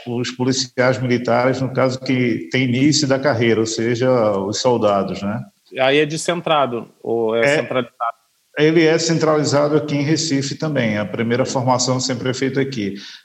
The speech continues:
Speaker 1: Em idos anteriores, houve uma formação já da polícia, porque isso depende muito de, de estruturação à época, né, da, da própria situação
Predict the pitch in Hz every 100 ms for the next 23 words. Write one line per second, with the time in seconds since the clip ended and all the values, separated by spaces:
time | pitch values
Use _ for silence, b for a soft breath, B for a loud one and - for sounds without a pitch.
0 | _ 170 165 180 233 190 175 175 156 135
1 | 131 160 143 107 - - - 135 160 175
2 | 139 147 135 131 135 123 120 - 120 113
3 | 104 107 120 107 107 101 117 - - 131
4 | 151 147 143 139 139 135 123 127 139 120
5 | 117 117 104 110 104 104 - 110 110 110
6 | - 107 101 110 127 - 110 110 110 110
7 | 104 101 - 110 120 - 113 107 113 104